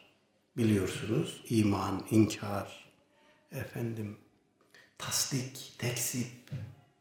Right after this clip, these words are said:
kalbi fiiller var. İşte kalp hastalıkları var, kalbi marazlar var, haset var, kibir var,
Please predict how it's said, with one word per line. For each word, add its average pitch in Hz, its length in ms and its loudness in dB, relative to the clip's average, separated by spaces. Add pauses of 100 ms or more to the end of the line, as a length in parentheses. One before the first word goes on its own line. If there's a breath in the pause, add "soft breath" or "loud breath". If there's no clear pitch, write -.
(560)
kalbi 131 500 10
fiiller 117 680 8
var. - 220 -4 (640)
İşte - 520 -4 (420)
kalp - 300 12
hastalıkları 107 880 4
var, 104 320 0
kalbi 110 420 -2
marazlar 104 680 2
var, 101 280 -2
haset - 540 -6
var, 110 240 -8
kibir 120 320 -2
var, 107 500 -4